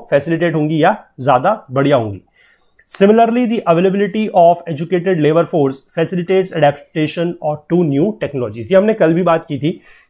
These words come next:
कि किस तरीके से अगर आपकी जो लेबर फोर्स है वो एजुकेटेड है तो नई टेक्नोलॉजी का यूज़ किया जा सकता है, ठीक है। चलिए आगे देखते हैं। Empirical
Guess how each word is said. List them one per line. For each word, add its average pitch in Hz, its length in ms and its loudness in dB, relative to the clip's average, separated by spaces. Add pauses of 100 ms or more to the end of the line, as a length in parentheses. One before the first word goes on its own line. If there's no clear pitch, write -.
कि 190 60 -8
किस 214 220 -2
तरीके 208 320 2
से 208 100 0
अगर 202 200 4
आपकी 190 220 0
जो 196 100 2
लेबर 147 280 2
फोर्स 175 280 -2
है 185 40 0
वो 175 80 0
एजुकेटेड 139 600 -4
है 131 120 -4 (120)
तो 160 60 -2
नई 160 200 4
टेक्नोलॉजी 175 420 -2
का 170 120 -2
यूज़ 151 300 -2 (160)
किया 160 260 2 (140)
जा 127 120 2
सकता - 300 -10
है, - 180 -20
ठीक 170 140 0
है। 190 120 2 (140)
चलिए 107 220 -8
आगे 151 180 4
देखते 180 220 -2
हैं। 220 180 0 (640)
Empirical 220 680 4